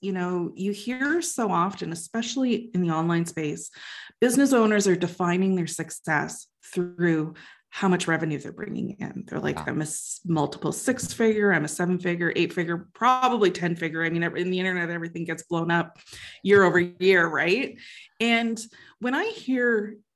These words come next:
Speaker 1: you know, business owners talking about this, I think, "Okay, that doesn't really impress me because I wanna know what profit you're making.
Speaker 2: Yeah.
Speaker 1: Are you bringing money home?" Because over the two decades that I have worked,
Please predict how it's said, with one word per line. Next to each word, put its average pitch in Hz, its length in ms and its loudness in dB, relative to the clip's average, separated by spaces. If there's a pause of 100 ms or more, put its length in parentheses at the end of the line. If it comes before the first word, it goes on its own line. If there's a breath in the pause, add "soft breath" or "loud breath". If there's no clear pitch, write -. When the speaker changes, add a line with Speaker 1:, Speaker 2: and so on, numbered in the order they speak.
Speaker 1:
you 214 100 0
know, 180 260 2
business 185 340 -4
owners 180 400 -6
talking 294 480 -2
about 165 280 -4
this, 185 360 -6 (160)
I 208 80 2
think, 202 400 -2
"Okay, 220 200 -6
that 269 180 -4
doesn't 330 260 -6
really 262 180 2
impress 226 400 -2
me 240 120 0
because 180 200 -2
I 185 80 0
wanna 196 220 0
know 208 240 -2
what 170 180 -6
profit 160 400 -6
you're - 140 -6
making. - 420 -10 (240 loud breath)
Speaker 2:
Yeah. 87 300 -8
Speaker 1:
Are 196 40 6
you 240 300 4
bringing 208 340 6
money 170 220 4
home?" 160 260 -2
Because 185 540 0 (380 loud breath)
over 269 260 2
the 262 220 2 (160)
two - 240 -2
decades 233 480 0
that 170 120 -4
I 165 140 -2
have 165 240 -8
worked, 143 540 -8